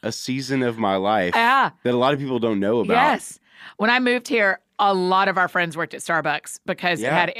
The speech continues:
Speaker 2: had, uh, health insurance.
Speaker 1: That's exactly right.
Speaker 2: <laughs> It
Speaker 1: For
Speaker 2: was in-
Speaker 1: part-time even.
Speaker 2: Yes,
Speaker 1: I don't know if
Speaker 2: yes.
Speaker 1: they're still doing that.
Speaker 2: I don't either.
Speaker 1: And they gave you shares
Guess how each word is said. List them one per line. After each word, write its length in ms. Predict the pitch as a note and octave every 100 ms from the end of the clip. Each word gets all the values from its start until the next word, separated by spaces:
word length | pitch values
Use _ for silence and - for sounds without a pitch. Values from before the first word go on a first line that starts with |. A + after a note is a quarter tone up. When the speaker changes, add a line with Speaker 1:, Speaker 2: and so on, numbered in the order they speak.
| -
Speaker 2:
had, 280 | F3+ E3+
uh, 20 | D#3+
health 240 | F3+ E3
insurance. 480 | D3 D3+ C#3+ - - _ _ _ _ _
Speaker 1:
That's 240 | A2+ C3+ C3+
exactly 460 | A2 A#2+ A2 A2+
right. 260 | G2 F#2 E2 A#5
Speaker 2:
<laughs> 120 | - -
It 120 | -
Speaker 1:
For 80 | -
Speaker 2:
was 80 |
in- 40 | D4
Speaker 1:
part-time 580 | C#3+ G#3+ D3 E3 A3 C#3
even. 200 | A2 F#2
Speaker 2:
Yes, 380 | A#3+ G#3+ - -
Speaker 1:
I 60 | G#2+
don't 60 | C3
know 80 | A3
if 40 |
Speaker 2:
yes. 60 | -
Speaker 1:
they're 100 | B2
still 260 | - D3
doing 240 | C#3 A#2+ G#2
that. 260 | G2 G2+
Speaker 2:
I 60 | F3+
don't 160 | F3+ F3+
either. 380 | F#3 F3 D#3 - -
Speaker 1:
And 300 | C3 F3 F#3
they 120 | C#3+
gave 280 | A#2 A#2+ A2+
you 440 | A2+ A2+ A2+ A2 -
shares 1040 | - - A2 A#2+ A#2 G#2 F#2+ - - -